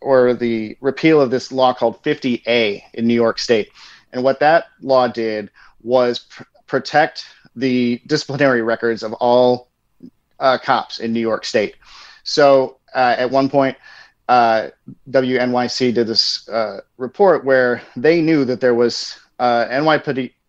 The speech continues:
N Y P D officer who had fifty complaints against him, and it was against the law to know his name.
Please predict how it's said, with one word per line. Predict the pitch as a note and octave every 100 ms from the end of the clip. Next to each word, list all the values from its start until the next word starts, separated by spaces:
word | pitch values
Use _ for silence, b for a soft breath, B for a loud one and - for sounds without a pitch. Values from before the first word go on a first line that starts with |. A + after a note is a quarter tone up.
| _
N | D3 D3+
Y | C#3+
P | C#3+ C#3
D | C3+ C3
officer | A#2 - - A#2 G#2+ B B
who | B2+
had | C3 B2 -
fifty | D3+ D3+ C#3+
complaints | B2 A#2+ C3 A#2+ A#2+
against | A2+ G#2+ G#2
him, | - G#2 G2+ - _ _ b b -
and | C3 B2 A#2+ A#2+ -
it | D3
was | C3+
against | A#2+ B2+ -
the | A#2+
law | A2+ A2 G#2+
to | - A#2
know | A2 G2+
his | C2 -
name. | -